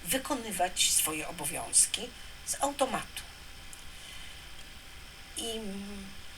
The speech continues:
myślę, że zgodzicie się ze mną, jeśli zaczniecie obserwować swoje życie, że bardzo często zdarza się tak automatycznie żyć,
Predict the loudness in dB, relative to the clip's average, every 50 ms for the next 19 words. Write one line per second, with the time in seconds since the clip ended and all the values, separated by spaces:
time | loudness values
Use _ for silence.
0 | -10 -12 -12 -12 -12 -12 -12 -12 -12 -12 -12 -12 -10 -8 -6 -2 2 6 6 6
1 | 6 6 2 2 2 2 4 4 4 4 4 2 0 -2 -6 -10 -10 -10 -10 -10
2 | -10 -10 -12 -12 -12 -12 -12 -12 -10 -4 -2 0 0 0 0 -2 0 0 0 0
3 | 2 2 2 2 2 2 0 -2 -2 -4 -6 -6 -6 -6 -6 -4 -4 -4 -2 -2
4 | -2 0 0 0 -2 0 -2 -2 -2 0 2 2 2 2 2 -2 -2 -2 -2 -2
5 | 0 2 2 2 2 0 -2 -2 0 0 0 0 0 0 0 0 0 -2 -8 -10
6 | -10 -12 -12 -14 -12 -12 -10 -10 -10 -12 -14 -14 -14 -14 -14 -12 -4 0 2 2
7 | 2 2 0 2 4 4 4 4 0 -2 -2 -4 0 0 2 2 2 0 0 0
8 | 2 4 4 4 2 0 -6 -6 -6 -6 -2 2 2 2 2 2 2 2 2 2
9 | 0 0 -2 -2 -6 -6 -4 -6 -6 -6 -6 -6 -6 -6 -6 -6 -6 -4 -2 -2
10 | -2 -2 -4 -6 -6 -6 -8 -6 -2 -2 0 0 -2 -4